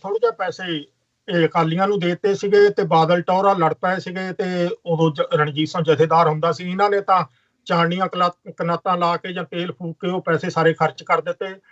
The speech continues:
ਤੇ ਦੂਜੀ ਧਿਰ ਨੇ ਉਸ ਵੇਲੇ ਲਿਟਰੇਚਰ ਲਿਖਵਾ ਰਿਹਾ ਸੀ। ਇਹ, ਇਹ ਉਸ ਲਿਟਰੇਚਰ ਦਾ ਇੱਕ, ਇੱਕ ਸਬੂਤ ਹੈ ਸਾਡੇ ਕੋਲ ਉਸ ਵੇਲੇ ਦਾ ਲਿਖਿਆ ਆ।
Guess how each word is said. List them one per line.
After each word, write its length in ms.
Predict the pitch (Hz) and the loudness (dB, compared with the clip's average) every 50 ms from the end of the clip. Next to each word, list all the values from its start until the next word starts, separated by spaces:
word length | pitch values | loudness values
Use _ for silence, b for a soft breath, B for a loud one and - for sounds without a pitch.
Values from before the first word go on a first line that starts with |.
| _ _ _ _ _ _ _ _ - | _ _ _ _ _ _ _ _ -4
ਤੇ 80 | 208 190 | -2 -2
ਦੂਜੀ 460 | 160 135 160 170 156 147 185 220 240 | 0 0 0 -2 -2 -2 -4 -4 0
ਧਿਰ 240 | - 240 226 196 156 | 2 4 4 4 2
ਨੇ 200 | 165 180 202 208 | 2 0 0 0
ਉਸ 320 | 202 180 190 202 196 - | 0 0 0 -2 -4 -4
ਵੇਲੇ 360 | 180 160 170 170 170 175 185 | -6 -6 -4 -4 -4 -4 -6
ਲਿਟਰੇਚਰ 600 | 190 185 170 156 - 156 156 156 - - 180 170 160 | -4 -4 -4 -4 -2 -2 -4 -4 -4 -2 -2 0 0
ਲਿਖਵਾ 400 | 160 160 - 160 139 143 147 147 | 0 0 0 0 0 2 0 2
ਰਿਹਾ 240 | 151 160 165 175 170 | 0 0 0 -2 -6
ਸੀ। 280 | - 185 190 - - _ - | -8 -16 -20 -20 -20 _ -12
ਇਹ, 240 | 185 190 - - 202 - | -10 -4 -2 -4 -4 -4
ਇਹ 200 | 196 196 - 403 - - | -4 -2 -2 -2 -2 -4
ਉਸ 360 | 196 180 196 202 220 214 - | -8 0 4 4 4 2 0
ਲਿਟਰੇਚਰ 540 | 185 170 165 - 165 165 160 _ - 180 165 | -8 -8 -8 -6 -6 -8 -8 _ -6 -6 -2
ਦਾ 180 | 185 180 175 | 0 0 0
ਇੱਕ, 380 | 175 170 _ - 180 170 160 160 _ _ _ _ _ _ _ _ _ _ _ - | 0 -2 _ -2 -2 -2 -2 -2 _ _ _ _ _ _ _ _ _ _ _ -8
ਇੱਕ 160 | 226 160 - - | -8 -6 -6 -4
ਸਬੂਤ 440 | - 170 156 175 208 214 202 - | -2 0 2 6 6 6 6 6
ਹੈ 80 | 170 165 | 2 2
ਸਾਡੇ 280 | - - 151 143 160 156 | 4 2 0 2 2 0
ਕੋਲ 200 | 156 170 165 160 | 0 0 0 0
ਉਸ 160 | 156 143 - | 0 -2 -4
ਵੇਲੇ 260 | 147 143 143 151 156 | -4 -4 -2 -2 0
ਦਾ 100 | 151 165 | 0 0
ਲਿਖਿਆ 460 | 156 143 135 135 160 156 160 156 156 | 0 0 -2 0 0 2 2 2 2
ਆ। 60 | 165 | 0